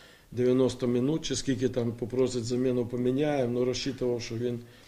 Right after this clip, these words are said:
він дуже класний гравець, але, бачите, його зразу три рази наступили,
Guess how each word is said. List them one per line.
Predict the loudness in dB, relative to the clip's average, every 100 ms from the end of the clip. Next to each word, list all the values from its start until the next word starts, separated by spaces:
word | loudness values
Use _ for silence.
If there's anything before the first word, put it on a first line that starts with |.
| -20 -18 -6
він | 0
дуже | 2 2
класний | 4 2 2 2 2
гравець, | 2 2 2 2 -2
але, | -2 0 0 0
бачите, | -2 -4 -4 -2
його | -2 -2
зразу | -4 -2 -2 -4
три | -2 0
рази | 2 0 -2 -8 -10 -18 -20 -20 -20 -20 -12
наступили, | -4 -4 -2 -4 -2 2 4 4 2